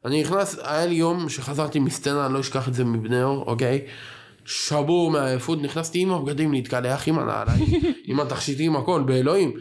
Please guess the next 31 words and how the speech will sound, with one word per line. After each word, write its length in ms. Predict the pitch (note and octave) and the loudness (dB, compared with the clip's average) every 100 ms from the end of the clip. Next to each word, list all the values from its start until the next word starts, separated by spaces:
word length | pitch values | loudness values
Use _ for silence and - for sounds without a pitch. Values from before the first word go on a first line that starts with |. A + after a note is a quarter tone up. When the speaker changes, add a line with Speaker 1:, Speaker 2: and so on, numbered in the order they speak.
| - - - - | -14 -20 -10 -2
Speaker 1:
לא 140 | F#3+ | 0
שמתי 300 | G3 A3 G3+ | 2 0 2
לב 200 | G#3+ A3 | 2 2
אפילו 320 | G#3 G#3 F#3+ | 2 2 2
שאני 460 | E3 E3+ D#3+ D3+ C3 - - - | 2 2 2 0 -4 -10 -14 -2
נרדמתי 560 | E3 D#3+ A#3 A#3+ G#3+ | 0 2 2 0 0
מתחת 420 | G3+ F#3+ A#3 G#3 F3 | 0 2 0 0 0
לדוש, 460 | E3 F3 G#3 - - - - | 2 2 0 -4 -14 -10 -2
אמא 180 | A3+ G#3+ | 0 0
שלי 160 | F#3+ | 2
באה, 180 | F#3+ F#3 | 2 2
פותחת 480 | F3 F3 A3+ A3+ F3 | 2 0 0 0 0
בבוקר, 600 | E3 F3 G#3 G#3+ D3+ A#2+ A2+ - - _ - | 0 2 2 2 0 0 -6 -20 -20 _ -4
פותחת 540 | E3+ G#3 A3+ A3+ F3+ | -2 0 0 0 -2
את 120 | E3+ | 0
הדלת, 480 | D#3+ F#3 A3 A#3 A3+ | 2 2 4 2 0
רואה 200 | E3 G3 | -2 0
אותי 220 | G#3+ G#3 | 0 0
עדיין 300 | G3 G3+ F#3 | 0 0 -2
מתחת 360 | E3+ F3 F3 E3 | -2 -4 -4 -2
למים. 380 | D3 D3 A#2+ - - _ A3 | -2 -2 -2 -6 -14 _ -4
Speaker 2:
אוהו. 120 | G3+ G3+ | -2 0
Speaker 1:
עם 200 | - - | 2 2
הבגדים, 400 | G#3 F3 A3+ A3 | 2 2 2 2
עם 160 | D#3+ D#3+ | 2 2
הכל. 360 | D#3+ G#3+ C#3 A2+ - - | 0 0 0 -4 -14 -16
Speaker 2:
מסכן. 340 | D3 - - E3+ D#3 - | -14 -12 -8 -8 -8 -10
Speaker 1:
כולי 300 | - A#3+ A#3+ | -2 2 2
עייף, 380 | A3 A#3 A3+ F#3+ | 2 2 0 -2
מת. 440 | A3+ A3+ C#3+ - - - _ _ _ _ - | 0 2 0 -4 -20 -20 _ _ _ _ -4
חזרתי 1000 | E3+ D#3+ C#3 A3+ A3+ A3+ A#3 A#3 - | -2 0 0 0 0 0 0 0 -4